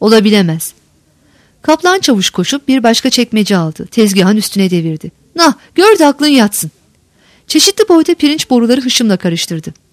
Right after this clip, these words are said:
"Nah şunlar yarılan namussuzlar. Nah bunlar da ağzı geniş olduğundan işe yaramaz reziller. Ne yapsak hey Allah? Aman bize biraz akıl." "Bırak gökten akıl ummayı, dinle. Tüccar başı kendine gelince,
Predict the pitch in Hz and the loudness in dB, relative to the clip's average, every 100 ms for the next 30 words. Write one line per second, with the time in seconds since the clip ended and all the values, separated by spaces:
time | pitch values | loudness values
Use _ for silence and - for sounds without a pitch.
0 | _ _ _ 233 285 - 226 226 285 226 | _ _ _ 0 2 0 0 2 4 4
1 | 220 220 214 185 165 160 - 160 156 160 | 4 4 4 2 0 -4 -8 -8 -8 -10
2 | _ - 320 381 381 381 415 392 277 262 | _ -4 0 0 0 0 2 4 2 2
3 | 262 277 294 330 311 285 214 220 247 226 | 0 0 2 2 2 2 2 2 2 2
4 | 233 233 220 190 175 160 156 160 _ _ | 2 2 2 0 0 -4 -8 -12 _ _
5 | _ 226 285 311 - 220 - 220 202 175 | _ 2 2 2 0 -2 -2 -2 -2 -4
6 | - 190 _ - 254 269 254 247 269 269 | -8 -12 _ -2 2 2 0 -2 0 2
7 | 269 240 233 240 202 _ _ _ _ _ | 0 0 0 -2 -4 _ _ _ _ _
8 | _ _ _ _ _ _ _ _ _ _ | _ _ _ _ _ _ _ _ _ _
9 | _ _ _ _ - 233 285 294 277 - | _ _ _ _ 0 2 2 0 -2 0
10 | 214 196 220 190 175 160 156 - - 208 | 0 0 -2 -2 -2 -6 -8 -12 -2 0
11 | 202 165 _ _ _ _ _ - 277 403 | 2 0 _ _ _ _ _ -14 -2 0
12 | 403 349 294 254 294 311 302 285 285 311 | 2 0 0 0 -2 -2 -2 -2 -2 0
13 | 254 | 0